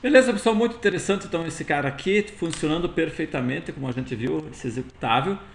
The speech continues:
E agora a gente vai, vai mostrar mais algumas coisas aqui, eh, pra vocês. Então, vejam, então, que a gente já implementou aqui a questão da soma, né? Eh, somar, acho que a gente fez, né? Aqui, ó, s-, onde é que tá aqui? O somar, né?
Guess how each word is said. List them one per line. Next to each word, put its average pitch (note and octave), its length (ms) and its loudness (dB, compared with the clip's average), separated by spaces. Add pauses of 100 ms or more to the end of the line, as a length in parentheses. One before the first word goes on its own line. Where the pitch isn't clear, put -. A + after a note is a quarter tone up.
(280)
E E3 80 6
agora F3+ 240 6
a G#3 40 0
gente G3 180 -4
vai, F#3 420 4
vai F3 300 6
mostrar F3 360 -2
mais D#3 300 -2
algumas C#3+ 380 -4
coisas C3+ 420 -2
aqui, C3+ 380 -2
eh, C3 80 2
pra - 180 -4
vocês. - 640 -4 (400)
Então, D3 180 0
vejam, E3+ 300 2
então, D#3+ 220 0
que C#3+ 500 2 (460)
a B2 100 -2
gente C#3 160 0
já D3 100 4
implementou D#3 520 0
aqui D#3 180 0
a D#3 60 0
questão D#3+ 340 -4
da D#3 140 -4
soma, D3 500 -2
né? C3+ 320 -2 (500)
Eh, A#2 220 -2
somar, B2 640 2
acho G2+ 160 -8
que C3 60 -6
a - 20 -6
gente G#2+ 100 -10
fez, - 260 -4
né? A#1 300 -6
Aqui, - 300 -10
ó, - 20 -10
s-, - 420 -18
onde G#2 120 -8
é - 20 -8
que - 80 -10
tá - 60 -8
aqui? C3+ 260 -8 (920)
O A2+ 80 -6
somar, B2+ 1120 0
né? A2 380 -4